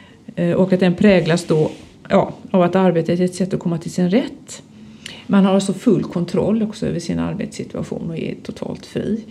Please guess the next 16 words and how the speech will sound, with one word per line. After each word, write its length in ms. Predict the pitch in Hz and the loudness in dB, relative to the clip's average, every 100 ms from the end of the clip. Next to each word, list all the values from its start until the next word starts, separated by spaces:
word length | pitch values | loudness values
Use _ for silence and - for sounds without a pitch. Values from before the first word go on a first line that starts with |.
| - - | -20 -6
I 80 | - | 2
bakgrunden 520 | 185 170 165 165 175 185 | 2 2 -2 -4 -2 0
har 140 | 185 | 0
man 160 | 170 170 | 0 -2
den 140 | 170 | -4
uttagna 480 | 170 - - - 151 | -4 -6 -8 -6 -6
pensionen. 500 | 160 156 - - 208 - - | -4 -4 -4 -8 -14 -18 -12
Kan 140 | - 196 | 0 2
man 80 | |
ju 80 | 202 | 4
också 220 | 220 - | 2 -4
tänka 300 | - 175 175 | -10 -10 -8
på, 140 | - - | -10 -8
va? 160 | - 214 - - - - - - - - - - - | -4 -6 -8 -20 -20 -20 -20 -20 -20 -20 -20 -20 -2
Ehm, 640 | 190 180 170 160 151 156 165 - _ - - - | 2 4 4 2 0 -2 -6 -14 _ -20 -18 -2
ja. 260 | 208 - | 0 0